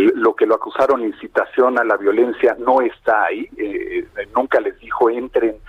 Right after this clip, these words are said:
eh, al Capitolio y, y hagan desmanes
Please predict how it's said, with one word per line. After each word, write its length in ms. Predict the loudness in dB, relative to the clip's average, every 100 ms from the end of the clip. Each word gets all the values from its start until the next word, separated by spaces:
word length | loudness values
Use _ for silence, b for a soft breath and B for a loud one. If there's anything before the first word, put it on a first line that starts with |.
| B B
eh, 160 | 0 2
al 140 | 2
Capitolio 840 | -2 -8 -8 0 2 2 4 4 4
y, 300 | 0 -12 -14
y 200 | -2 0
hagan 280 | 2 0 0
desmanes 640 | 0 0 -2 -2 -2 -4